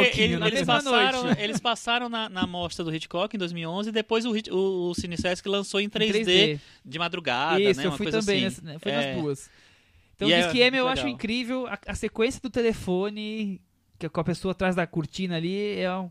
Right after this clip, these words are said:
Speaker 3: eu acho primorosa. A sequência não, porque é, a sequência é, é primorosa, assim, eu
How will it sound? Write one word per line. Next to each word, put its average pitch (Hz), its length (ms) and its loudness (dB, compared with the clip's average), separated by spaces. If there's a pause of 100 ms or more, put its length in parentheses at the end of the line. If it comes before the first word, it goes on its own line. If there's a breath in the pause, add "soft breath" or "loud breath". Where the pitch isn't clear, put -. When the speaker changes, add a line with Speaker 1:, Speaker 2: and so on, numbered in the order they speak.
Speaker 3:
eu 175 160 -6
acho 185 200 -4
primorosa. 180 600 0
A - 40 -16
sequência 277 240 -10
não, 302 80 -6
porque - 180 -14
é, 220 200 -2 (160)
a 214 60 -16
sequência 165 400 -6
é, 214 280 -4
é - 20 -4
primorosa, 208 540 0
assim, 175 220 -8
eu 202 280 -4